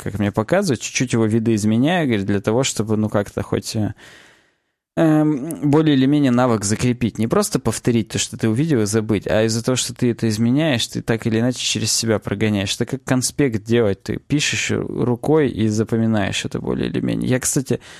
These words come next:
забегая, никуда не забегая, отвлекаясь, просто скажу, что я тоже, когда какой-то туториал повторяю, я его стараюсь изменять, причем я именно придумываю, как я,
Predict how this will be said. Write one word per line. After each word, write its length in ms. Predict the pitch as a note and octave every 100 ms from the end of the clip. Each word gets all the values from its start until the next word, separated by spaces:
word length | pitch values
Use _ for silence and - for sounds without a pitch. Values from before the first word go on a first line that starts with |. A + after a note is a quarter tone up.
| - -
забегая, 880 | A2+ A#2 B2 B2 B2 A2+ F#2+ D#2+ -
никуда 500 | C3+ C#3+ D3+ E3 B2+
не 100 | G#2
забегая, 500 | G2+ G#2+ B2 E3 B2+
отвлекаясь, 520 | G2+ A2 A2+ B2 G2 F#2+
просто 240 | - -
скажу, 220 | - C3
что 180 | C#3 A#2+
я 140 | A#2+
тоже, 260 | B2 C3+ G#2+
когда 380 | - G#2 G#2+ G#2+
какой-то 400 | - B2+ A#2 A2
туториал 480 | A#2+ A#2 B2 A2+ G#2+
повторяю, 440 | A2 - C#3+ E3
я 60 | A2+
его 140 | A2+
стараюсь 480 | A2+ A#2+ A#2+ G#2+ -
изменять, 500 | G#2 G#2+ A2 C#3 F#3
причем 360 | G#2+ G2+ A2+ A2+
я 160 | A#2+
именно 240 | B2+ A#2+ A2+
придумываю, 600 | B2+ C3 B2+ G#2 A2 A2
как 240 | C3 B2
я, 200 | A#2